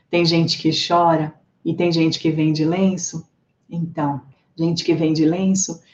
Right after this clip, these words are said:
é porque vê uma oportunidade externa, talvez associada a uma oportunidade que ele já tenha, que é a de ter os lenços.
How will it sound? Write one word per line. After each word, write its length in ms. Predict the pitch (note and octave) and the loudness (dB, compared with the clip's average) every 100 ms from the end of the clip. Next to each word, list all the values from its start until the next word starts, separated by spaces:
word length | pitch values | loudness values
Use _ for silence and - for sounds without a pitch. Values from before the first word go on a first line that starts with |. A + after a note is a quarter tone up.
| _ | _
é 120 | F3+ F3 | -4 0
porque 400 | F#3 - F#3 E3 | 0 0 0 0
vê 440 | E3 F3+ F#3+ G3+ G3 | 0 2 4 4 0
uma 420 | F#3+ F3+ - - | 2 2 0 2
oportunidade 1600 | A3+ B3 A#3 - G#3+ - G#3+ G3 F#3 E3 E3 E3+ F#3 F#3+ G3+ G3 - _ _ _ _ _ _ - | 4 6 2 4 4 4 0 0 0 -2 -2 -2 -2 -8 -14 -14 -18 _ _ _ _ _ _ 4
externa, 1000 | G3+ G#3 G3 - - D#3+ D3+ D3+ D3+ E3 _ - | 8 8 4 -4 -2 0 0 0 -4 -8 _ 2
talvez 560 | G#3 F#3+ G3 G3 G3 - | 4 6 8 6 4 -4
associada 760 | E3 F#3 F#3 - F#3 E3+ E3+ | -8 -6 -8 -6 2 2 2
a 40 | F3 | 0
uma 120 | E3+ | -2
oportunidade 800 | E3+ E3+ E3+ E3+ D#3+ F3 E3 - | -2 -6 -4 -6 2 2 2 0
que 80 | - | 0
ele 160 | - | 2
já 200 | G3 F3 | 4 4
tenha, 400 | E3+ C4+ C4+ B3+ | 4 4 6 6
que 160 | A3 G#3+ | 6 4
é 20 | |
a 100 | A3 | 6
de 180 | G#3+ A3+ | 6 4
ter 280 | A3+ G#3+ A#3 | 8 8 8
os 120 | G#3 | 6
lenços. 520 | F#3+ F#3 G3 - F#3+ | 4 4 -4 -6 -16